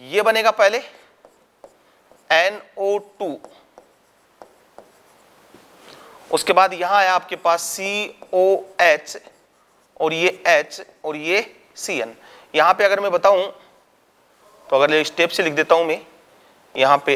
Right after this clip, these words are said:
एच और यहाँ हो गया ओ माइनस। अब आपके पास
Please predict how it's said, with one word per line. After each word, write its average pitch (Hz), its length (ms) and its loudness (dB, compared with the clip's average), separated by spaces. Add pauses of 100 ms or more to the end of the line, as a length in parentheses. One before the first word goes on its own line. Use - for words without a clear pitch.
(160)
एच 175 300 2
और 143 160 -12
यहाँ 139 260 -4
हो 131 80 0
गया 135 260 0 (200)
ओ 160 180 2 (220)
माइनस। - 540 -2 (560)
अब 220 100 4
आपके 233 240 2
पास 240 280 0